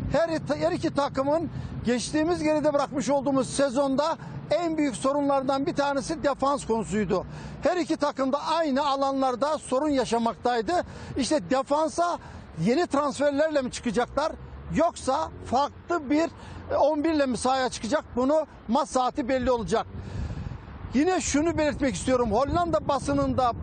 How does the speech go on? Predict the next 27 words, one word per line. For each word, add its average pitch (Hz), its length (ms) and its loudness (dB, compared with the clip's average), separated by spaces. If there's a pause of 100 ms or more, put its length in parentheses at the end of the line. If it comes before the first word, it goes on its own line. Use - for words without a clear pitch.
bugün 320 380 0
yazılıp 285 440 0
çizilenlere 285 840 2
bakıldığında 277 800 0 (420)
bir 339 160 2 (160)
anlamda 254 600 0 (180)
bu 311 100 4
hafta 311 340 2
sonu 262 460 0 (440)
hem 349 240 0
Türkiye'deki 302 880 0
Türk 285 260 -2
liglerinin, 302 640 0 (360)
e, 208 60 6 (460)
resmi 226 280 2
olarak 302 280 0
başlayacak 254 460 0
olması 247 460 0 (300)
hem 330 280 2
de 311 40 2
Hollanda 302 460 2
Ligi'nin 269 400 0
başlayacak 262 500 -2
olması 269 580 2 (200)
masaya 254 340 2
yatırılmış 247 640 2
durumda. 240 460 2